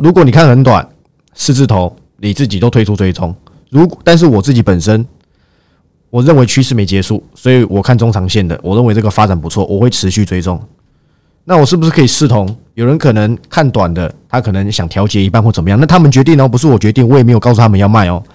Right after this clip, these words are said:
我只是告诉他们说，如果你看很短，你就四字头自己退掉，是这个意思，好不好？并不是说，哎呀，华兴哦，我，我四字头我就全数退出哦，再也不看，没有，好吧，完全没有。所以这家公司啊，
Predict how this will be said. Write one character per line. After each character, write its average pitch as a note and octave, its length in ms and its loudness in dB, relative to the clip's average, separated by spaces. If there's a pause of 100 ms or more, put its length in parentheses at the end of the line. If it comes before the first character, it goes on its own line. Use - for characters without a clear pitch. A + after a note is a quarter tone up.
(300)
我 A#2+ 100 -6
只 A2+ 120 -4
是 A2+ 40 -2
告 B2 140 0
诉 A#2 80 -2
他 A2+ 100 2
们 G#2 140 -2
说， G#2+ 220 -2
如 B2 120 -2
果 A#2+ 240 -2
你 G2+ 80 -8
看 B2 160 -2
很 G2+ 160 0
短， F#2 200 -2 (420)
你 F#2 80 -10
就 G#2+ 140 0
四 - 120 -10
字 G#2 80 -6
头 F#2 140 -2
自 E2+ 100 -6
己 F2 80 -6
退 F2+ 160 -2
掉， E2 220 -4 (1000)
是 - 140 -10
这 - 140 -8
个 F2 120 -6
意 E2+ 200 -4
思， D2+ 280 -10 (300)
好 - 140 -10
不 F#2 60 -2
好？ F2+ 80 0
并 C3+ 140 0
不 A2+ 80 0
是 B2+ 140 0
说， B2+ 140 2
哎 B2+ 160 0
呀， B2 260 2 (300)
华 C#3+ 180 0
兴 F3 280 2
哦， A#2+ 380 0
我， A#2 200 -4
我 A#2+ 360 0 (180)
四 - 140 -6
字 D#3 140 2
头 A#2 180 2
我 G#2+ 140 0
就 D3 120 4
全 A#2+ 220 0
数 C3+ 140 2
退 B2+ 160 2
出 A#2 200 -2
哦， F#2+ 220 -2
再 B2 140 0
也 G2+ 80 0
不 D#2+ 100 -6
看， G#2+ 240 -4 (460)
没 F#2 160 -6
有， G2 160 -4 (720)
好 F2 100 -14
吧， F2 100 -4
完 F#2 140 -2
全 G#2 160 -4
没 E2 180 -4
有。 - 140 -10 (640)
所 D3 140 -4
以 D3 40 2
这 C#3 80 0
家 D3 100 4
公 C#3 180 0
司 B2 120 -2
啊， A2 240 -2